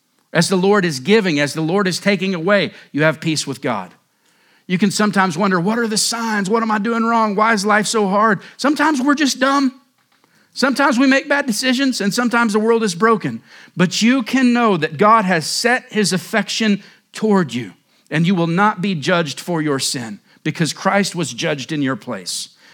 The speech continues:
And you will hear, "Well done, good and faithful servant," as we enter into eternal rest, because we are at peace with God,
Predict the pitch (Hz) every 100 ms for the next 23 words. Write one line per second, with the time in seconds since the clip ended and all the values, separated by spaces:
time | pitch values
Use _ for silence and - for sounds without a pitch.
0 | _ 143 147 151 214 226 202 156 151 131
1 | 123 160 160 151 139 127 135 123 135 123
2 | 117 - 131 117 104 - - - 139 135
3 | 156 151 156 143 131 127 127 127 120 123
4 | 127 135 160 139 107 - - - - 143
5 | 160 139 127 175 180 143 117 - - 208
6 | - 156 120 131 120 113